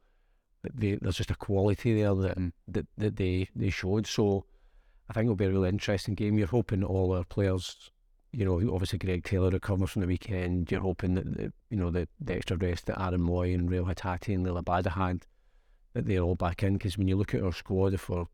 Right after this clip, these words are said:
Speaker 1: at full strength, it's a pretty formidable squad.
Speaker 2: And in recent history, in the derby matches, particularly at Celtic Park, we have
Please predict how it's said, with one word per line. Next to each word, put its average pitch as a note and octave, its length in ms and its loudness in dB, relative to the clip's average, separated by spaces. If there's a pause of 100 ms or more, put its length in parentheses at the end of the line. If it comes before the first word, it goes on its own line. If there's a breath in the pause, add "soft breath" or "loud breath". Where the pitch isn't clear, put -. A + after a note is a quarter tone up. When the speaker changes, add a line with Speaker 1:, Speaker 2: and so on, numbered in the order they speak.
(160)
Speaker 1:
at - 120 -6
full G2 220 2
strength, G2 600 0 (420)
it's A2+ 180 -6
a - 40 -4 (100)
pretty - 280 -2
formidable F2+ 580 -2
squad. G2+ 420 -2 (1160)
Speaker 2:
And A2 120 4
in G2 140 2
recent G#2+ 420 0
history, G2 680 0 (400)
in G2+ 180 2
the G2 100 4
derby F#2+ 360 4
matches, F#2+ 760 0
particularly F#2+ 840 2 (140)
at F#2+ 220 2 (300)
Celtic - 680 -2 (100)
Park, - 540 2 (140)
we F#2 260 0
have F2+ 180 -4